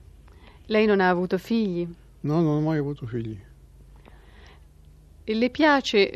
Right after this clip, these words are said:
Speaker 1: vivere in una casa così grande, avendo molte persone intorno? Lei è una persona socievole?
Speaker 2: Sì, sono molto socievole. Ma le persone intorno sarebbero le domestiche che sono utili perché fanno il servizio.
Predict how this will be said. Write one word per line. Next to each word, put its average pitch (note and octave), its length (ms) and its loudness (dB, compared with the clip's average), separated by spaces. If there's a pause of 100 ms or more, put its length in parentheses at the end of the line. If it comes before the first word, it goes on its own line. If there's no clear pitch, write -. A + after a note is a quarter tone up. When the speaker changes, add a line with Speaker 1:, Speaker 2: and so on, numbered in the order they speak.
Speaker 1:
vivere G3 400 2
in F#3+ 220 0
una G3 200 0
casa F#3+ 280 -2
così F#3+ 220 -4
grande, G3+ 400 4
avendo F#3 340 2
molte F#3 320 0
persone F3+ 360 -2
intorno? G3 400 4
Lei G#3 160 4
è - 20 6
una G3 160 4
persona F#3 340 -2
socievole? G3 680 0 (800)
Speaker 2:
Sì, G3+ 240 0
sono E3 180 0
molto G3 260 0
socievole. G#2+ 800 -4 (1080)
Ma F#3 220 -4
le C#3+ 120 0
persone D#3 420 0
intorno D#3+ 600 2
sarebbero C3 520 0
le C3 80 0
domestiche C3+ 640 -2
che B2 120 -6
sono A#2 260 -6
utili B2 400 -4
perché G#2 400 -10
fanno G#2+ 260 -10
il G#2+ 60 -8
servizio. A2 640 -10